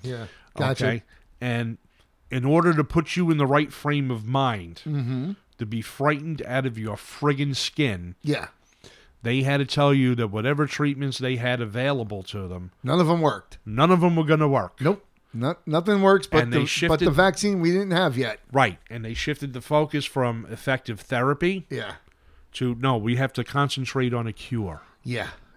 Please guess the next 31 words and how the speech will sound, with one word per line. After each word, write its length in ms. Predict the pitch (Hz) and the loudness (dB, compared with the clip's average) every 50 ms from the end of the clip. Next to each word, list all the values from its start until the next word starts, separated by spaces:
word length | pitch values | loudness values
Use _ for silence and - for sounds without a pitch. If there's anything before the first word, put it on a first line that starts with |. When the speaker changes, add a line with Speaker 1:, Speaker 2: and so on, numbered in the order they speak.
| _ - | _ -6
Speaker 1:
And 140 | 139 131 | -4 0
you 80 | 143 156 | 0 0
remember 360 | 160 160 165 170 170 170 170 160 | 2 2 2 2 4 2 4 4
that, 300 | 165 160 160 143 131 151 | 4 2 2 0 0 0
that 200 | 147 143 131 123 | 0 0 2 0
mass 280 | 135 151 156 151 - - | 0 0 0 0 0 0
hysteria 500 | 131 - - - 139 139 139 147 151 147 | -2 -4 0 2 4 6 6 6 6 6
that 140 | 147 147 143 | 4 4 4
was 140 | 147 127 117 | 2 2 2
going 280 | 147 143 139 139 135 | 2 4 4 2 2
on 280 | 139 135 143 147 143 135 | 2 2 2 2 2 2
where, 420 | 131 127 123 123 123 123 123 - - - - | 2 2 4 2 2 0 -2 -4 -10 -20 -8
you 140 | - 143 131 | -4 -4 -4
know, 100 | 107 110 | -4 -4
they 140 | 110 110 101 | -8 -10 -12
didn't 160 | 101 98 90 | -12 -12 -12
have 240 | 76 71 - 110 113 | -10 -8 -8 -6 -6
enough 240 | 117 127 135 120 98 | -2 -2 0 -2 -2
ventilators, 1120 | 101 101 135 143 143 131 - 135 135 139 139 135 139 135 139 135 135 135 135 131 117 117 | 0 2 4 4 4 4 2 2 4 6 6 6 6 6 6 6 8 8 6 4 2 -2
which 340 | 123 113 107 101 - - - | -6 -8 -8 -8 -8 -6 -4
was 160 | 123 120 120 | -2 2 4
a 60 | 165 | 6
lie. 500 | 190 202 160 127 117 113 117 139 185 226 160 127 | 8 8 8 6 4 4 2 2 0 0 -2 -6
Speaker 2:
Right. 440 | 123 123 120 104 90 87 117 139 - _ _ _ _ _ - | -4 -2 0 0 0 -2 -8 -10 -14 _ _ _ _ _ -6
Speaker 1:
Um, 880 | 135 127 120 120 120 120 120 120 120 120 117 120 120 120 117 127 - _ _ - - | -2 0 2 2 4 2 2 2 2 0 -2 -2 -4 -6 -6 -8 -12 _ _ -6 -2
I 80 | 131 | 0
remember 920 | 147 185 196 185 170 170 160 156 147 151 147 147 143 143 139 139 143 143 135 | 2 2 2 4 2 2 2 4 4 4 4 6 4 4 2 2 0 -4 -6
here 340 | 135 135 113 143 175 175 165 | -6 -2 2 4 4 4 4
in 80 | 147 139 | 4 2
New 80 | 135 | 2
York, 640 | 131 127 127 135 156 165 143 127 123 117 - - - | 2 4 6 6 8 8 8 8 6 4 0 -4 -20